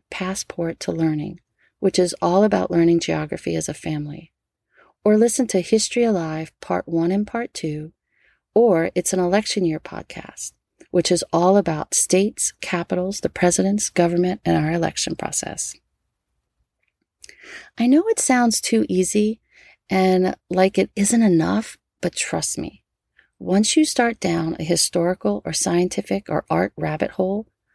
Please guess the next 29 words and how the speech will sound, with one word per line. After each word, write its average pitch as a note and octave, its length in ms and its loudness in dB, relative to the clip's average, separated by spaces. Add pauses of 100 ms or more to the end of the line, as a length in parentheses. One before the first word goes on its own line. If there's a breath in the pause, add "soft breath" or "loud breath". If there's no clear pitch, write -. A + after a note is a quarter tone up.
(280)
you F#3+ 200 4
will A#3 140 4
have G3+ 200 0
enough F#3+ 480 0
lessons F#3 640 -2
for - 160 -12
the E3 140 -6
rest D#3 440 -4
of - 140 -8
the - 80 -6
year. - 360 -12 (1300 loud breath)
And F3+ 140 4
if F#3+ 140 0
your D4 100 4
child F#3+ 560 -2 (240)
and A3 260 4
you E3 340 0 (340)
need F#3 240 4
a A#3 40 4
break G3 360 0
from - 260 -4
all F#3 240 -4
this G3+ 180 -2
distance - 540 -2
learning, D#3 420 -8 (960 soft breath)
and G3 140 4
you're F#3 140 4
looking G#3 400 2
for F3 300 -2